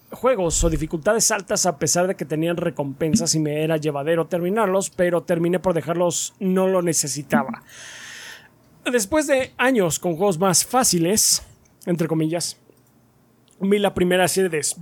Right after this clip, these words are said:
de Bloodborne y su reseña, y me atrapó el estilo, el lore, toda esa parte artística que tenía el juego. Lamentablemente la dificultad, acto seguido decidí a,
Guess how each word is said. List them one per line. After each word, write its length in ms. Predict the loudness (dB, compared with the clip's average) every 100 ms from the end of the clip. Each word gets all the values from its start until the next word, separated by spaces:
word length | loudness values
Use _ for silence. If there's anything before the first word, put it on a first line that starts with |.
| -4
de 120 | -2
Bloodborne 540 | 0 0 -2 -2 -2 -2
y 100 | -6
su 180 | -8 -10
reseña, 600 | -8 -6 -4 -4 -6 -6
y 280 | -6 -6
me 100 | -2 -2
atrapó 460 | -2 -2 -2 0
el 100 | 2
estilo, 480 | 0 -2 -2 0 2
el 140 | 2
lore, 320 | 2 2 2 0 -2
toda 340 | 0 2 2 0
esa 340 | -2 0 2 2
parte 340 | 2 0 0
artística 580 | -2 -2 -6 -6 -4 -4
que 100 | -4
tenía 300 | -4 -4 -2
el 80 | -4
juego. 420 | -4 -4 -6 -12 -20 -16 -14 -8
Lamentablemente 720 | -2 0 2 0 0 0 0 0
la 100 | 0
dificultad, 540 | -4 -6 -2 0 0 -2
acto 320 | -4 -2 -4
seguido 340 | 0 0 2
decidí 540 | 0 -2 -2 0 0 -2 _ -8
a, 160 | -6